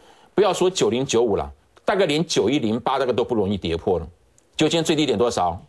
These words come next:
九一零六。那各位，这个九一零六也差不多在快九点半的时候才来的。啊，那所以各位你自己说呢？有什么难？啊，有什么难？各位啊，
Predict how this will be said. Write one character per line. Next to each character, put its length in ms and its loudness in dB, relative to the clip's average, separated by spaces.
九 460 2
一 260 0
零 460 -2
六。 280 0
那 100 0
各 100 2
位， 100 4
这 100 0
个 80 0
九 180 2
一 80 2
零 180 -2
六 120 2
也 80 0
差 100 -4
不 80 -2
多 80 2
在 160 0
快 180 -4
九 120 2
点 140 -2
半 200 -2
的 80 0
时 120 -4
候 80 2
才 200 -4
来 180 -2
的。 80 -8
啊， 920 -10
那 60 0
所 140 2
以 20 2
各 60 4
位 60 4
你 80 0
自 100 -2
己 80 0
说 160 0
呢？ 160 -6
有 100 -2
什 120 -2
么 60 -2
难？ 260 -4
啊， 300 -2
有 100 0
什 120 -2
么 100 0
难？ 200 -2
各 100 0
位 80 4
啊， 200 0